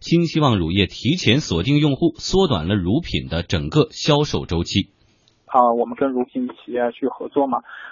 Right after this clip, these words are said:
Speaker 2: 那么合作了，合作了以后，实际上是缩短了从，呃，乳制品的一个生产，然后到最终用户的这一个路径，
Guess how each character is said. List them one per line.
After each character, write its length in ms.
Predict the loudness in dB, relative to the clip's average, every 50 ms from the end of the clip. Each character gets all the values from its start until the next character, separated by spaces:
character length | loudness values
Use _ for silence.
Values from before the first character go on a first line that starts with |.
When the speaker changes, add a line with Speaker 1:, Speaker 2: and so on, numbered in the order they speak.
| -20 -12 -6
Speaker 2:
那 100 | -4 -2
么 180 | 2 2 2 2
合 180 | 2 0 -2
作 180 | 0 2 0 0
了， 160 | 2 0 -2 -4 -6
合 240 | -8 -4 -2 -2 0
作 160 | 0 0 -2
了 60 | -2
以 100 | -4 -8
后， 220 | -4 0 0 0 0
实 300 | 0 -8 -8 -8 -8 -8 _ 0
际 140 | 0 0 0
上 160 | 0 -4 -4
是 160 | -2 -2 -2 -2 -2 0 2
缩 160 | 4 4 4
短 220 | 4 0 -4 -4
了 180 | -2 -2 -2 -2 -4
从， 320 | -4 -4 -4 -4 -4 -6 _ _
呃， 460 | 4 4 4 4 4 0 -2 -2 -4 -8 -14 -18 -18 _ -8
乳 160 | -6 -4 -2
制 140 | 2 0 0
品 340 | 0 0 -8 -8 -8 -4 0
的 300 | 4 6 6 6 4 0
一 60 | -2
个 320 | 2 2 4 4 4 2 0
生 240 | -2 -2 -2 -2
产， 180 | -2 -6 -10 -12 -6 -2
然 140 | -2 -2
后 320 | -2 -2 -4 -4 -4 -6 _ _ 4
到 240 | 6 6 6 4 0 -14 -18 -20 -20 -20 _ _ _ _ -2
最 140 | 0 2
终 200 | 2 2 2 2
用 120 | 2 2 2
户 220 | 2 2 2 4
的 100 | 2 0
这 160 | -2 0 -2
一 140 | -2 -2 -2
个 100 | 0 0
路 240 | 2 4 4 2 2
径， 220 | -2 -4 -12 -14